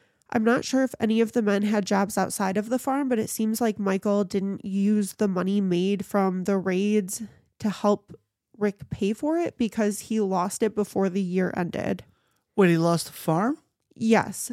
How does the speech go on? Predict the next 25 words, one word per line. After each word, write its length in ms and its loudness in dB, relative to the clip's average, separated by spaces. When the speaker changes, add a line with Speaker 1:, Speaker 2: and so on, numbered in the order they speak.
Speaker 1:
but 300 4
in 140 2
order 240 4
to 140 -6
keep 240 0
everyone 380 2
from 160 -2
becoming 380 0
homeless, 640 2
another 360 2
member 320 2
of 140 -2
the 100 2
group, 360 0
James, 520 2
bought 360 0
it 340 0
using 760 2
money 280 4
that 140 0
he 120 -4
stole 220 -4
from 180 -4
his 200 2
father. 520 -4